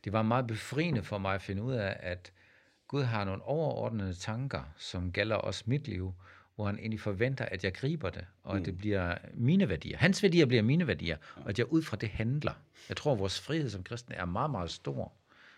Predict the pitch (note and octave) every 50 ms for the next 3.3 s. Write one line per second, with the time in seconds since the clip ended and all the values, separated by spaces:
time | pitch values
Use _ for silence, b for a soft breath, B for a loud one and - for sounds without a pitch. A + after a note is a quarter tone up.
0 | b b b - G2 F#2+ G2 F2+ A#2 A#2 C#3+ C#3 - E3+ B2+ G2+ A2 B B B
1 | B B B B B _ _ - - - C#3 D3 D#3+ - - A#2+ A2+ G#2+ G2+ -
2 | - C3 B2 A#2+ A#2+ A2 G#2 A#2 C3 D3 D3+ C#3 B2 G#2+ G#2+ G#2 - - G2+ F2+
3 | A2 G#2 G2+ - - -